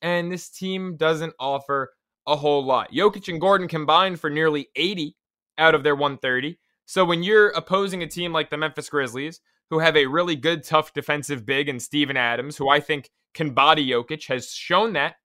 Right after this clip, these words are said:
in the two games that they've already played this year, where Memphis won each time down in Tennessee. And then you've got an electric backcourt with, of course, it's led by Ja Morant, but after him with the next man up mentality,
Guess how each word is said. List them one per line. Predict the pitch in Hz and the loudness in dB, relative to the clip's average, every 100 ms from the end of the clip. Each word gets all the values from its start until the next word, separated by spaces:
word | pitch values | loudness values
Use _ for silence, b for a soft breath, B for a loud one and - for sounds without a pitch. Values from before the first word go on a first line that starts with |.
| - | -10
in | 151 | -10
the | |
two | 135 175 160 | -6 -6 -2
games | 156 156 139 | 0 0 -4
that | 139 | -4
they've | 143 | 2
already | 156 143 | 2 2
played | 123 165 202 | -4 -6 -4
this | 170 - | -8 -6
year, | 131 | -6
where | 143 | -4
Memphis | 131 135 135 - | -6 -8 -10 -10
won | 139 139 | -10 -8
each | 143 127 - | -10 -12 -6
time | 160 180 160 | -4 -4 -2
down | 135 127 | -2 -2
in | 120 | -6
Tennessee. | 131 117 180 196 170 _ _ _ _ _ _ _ | -12 -10 -6 -6 -6 _ _ _ _ _ _ _
And | 165 180 | -4 -2
then | 190 | -2
you've | 175 151 | -2 2
got | 180 - | 2 2
an | 170 | -2
electric | 156 180 - 160 - | 0 0 -2 -10 0
backcourt | 160 190 - 139 151 - _ _ _ _ | 2 2 0 -2 -2 -6 _ _ _ _
with, | 156 165 156 - _ _ | 6 6 6 0 _ _
of | 139 - | -4 2
course, | 185 175 | 2 2
it's | 131 - | -2 -4
led | 151 185 | -2 2
by | 165 | 2
Ja | 139 151 151 | 4 2 2
Morant, | 143 170 185 - | 2 0 -2 -4
but | 151 131 | -6 -2
after | 160 165 151 139 | -4 -2 -4 -2
him | 202 | -2
with | 165 | -2
the | 131 | -4
next | 139 156 - | -4 -4 -4
man | 151 147 | -4 -2
up | 156 139 | -2 -6
mentality, | 135 143 170 190 143 160 | -10 -4 -2 -2 -6 -10